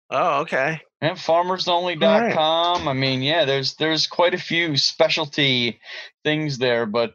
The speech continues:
Speaker 2: uh, uh, you know, dating sites. But that's, that's one of the ones that always, that always gets me, 'cause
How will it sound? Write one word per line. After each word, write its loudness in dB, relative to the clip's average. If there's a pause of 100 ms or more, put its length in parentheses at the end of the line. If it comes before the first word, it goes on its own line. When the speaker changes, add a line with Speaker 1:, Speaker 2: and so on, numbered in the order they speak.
Speaker 2:
uh, 2
uh, -4
you -6
know, -2
dating 0
sites. -2
But -8
that's, 0
that's 2
one 0
of 0
the 0
ones -2
that 0
always, 0
that 0
always 0
gets -2
me, 2
'cause 0